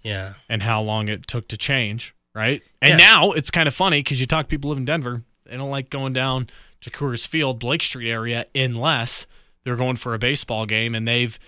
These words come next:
Speaker 2: had time periods this last year where they had a police officer at every bar,
Speaker 1: Mm-hmm.
Speaker 2: restaurant down there.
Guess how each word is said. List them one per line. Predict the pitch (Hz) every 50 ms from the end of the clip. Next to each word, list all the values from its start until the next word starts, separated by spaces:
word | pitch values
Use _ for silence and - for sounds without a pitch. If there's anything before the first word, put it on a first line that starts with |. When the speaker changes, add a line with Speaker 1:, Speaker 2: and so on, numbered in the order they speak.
| _ _ _ _
Speaker 2:
had | - 127 131 139 127 - _
time | - - 147 143 143
periods | 131 - 139 131 131 117
this | - 127 117 -
last | 123 120 120 117 - -
year | 165 185
where | 156 123 117 113
they | 123 127
had | 123 117
a | 113 113 110
police | - - 151 185 180 - 123
officer | 113 107 - - - 110
at | 110 - -
every | 127 135 139 135 147 147 151 151 151 143 - - _ _ _ _ _ _ _
bar, | - 127 131 135 131
Speaker 1:
Mm-hmm. | 123
Speaker 2:
restaurant | 127 131 127 147 160 - 123 117 110 - -
down | 110 104 101 104 104
there. | 101 101 107 -